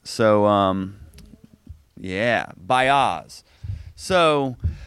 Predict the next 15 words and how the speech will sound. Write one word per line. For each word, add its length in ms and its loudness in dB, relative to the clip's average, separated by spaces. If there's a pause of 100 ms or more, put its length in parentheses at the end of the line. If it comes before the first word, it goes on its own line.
(260)
w-, 300 -10
what 180 8
I 160 12
do, 380 8
I 220 10
host 340 4
the 140 6
Hot 300 6
Breath 380 4
podcast. 880 2 (420)
It 220 0
is 360 0
a 640 2
comedy-based 800 0
podcast 800 0